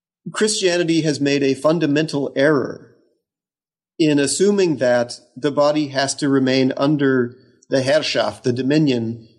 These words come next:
of man's spiritual nature if we are not to, um, degenerate into an animalistic, chaotic state. Um, and this is why monists, uh, argue that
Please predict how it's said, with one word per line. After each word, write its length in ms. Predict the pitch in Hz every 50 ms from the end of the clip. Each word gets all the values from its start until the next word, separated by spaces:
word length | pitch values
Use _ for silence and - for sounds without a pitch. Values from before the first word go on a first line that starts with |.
| _ _ _ _ -
of 220 | 143 139 135 139
man's 320 | 139 135 135 135 135 127
spiritual 540 | - - - 151 156 151 143 - 131 123 120
nature 680 | 117 113 110 107 110 - 117 117 113 117 113 120 - -
if 180 | - 139 123 -
we 120 | 147 139
are 100 | 131 127
not 280 | 123 123 120 123 123 -
to, 380 | - 123 123 120 113 113 113 - - _ _ _ _ _ _ _ -
um, 420 | 110 107 107 107 110 - - - - - - - _ _ _ _ 123
degenerate 520 | 120 147 135 147 165 156 151 143 131 127 123
into 240 | 127 120 127 131
an 200 | 127 131 135 131 127 135
animalistic, 960 | 123 123 127 120 117 117 117 120 117 - - 120 117 113 - - - _ _ _
chaotic 580 | - 117 113 107 104 107 104 107 101 - - -
state. 420 | - - - 104 92 - - - - - - - - - - - - - - - - - - _ _ -
Um, 500 | 127 120 113 113 113 113 113 - - - _ _ _ _ _ _ _ _ _ _ _ _ _ _ _ _ _ _ _ _ _ _ _ _ _ _ _ _ _ _ _ _ _ _ _ _ _
and 160 | 185 185 190
this 160 | 208 247 233 -
is 140 | 233 180
why 480 | 165 156 143 131 135 135 139 143 147 -
monists, 640 | - 151 139 135 143 143 139 - - - - - - -
uh, 340 | 139 123 117 117 117 120 123 -
argue 760 | 143 160 202 196 135 131 123 123 120 127 131 143 - - - _
that 420 | 147 131 127 113 113 120 123 -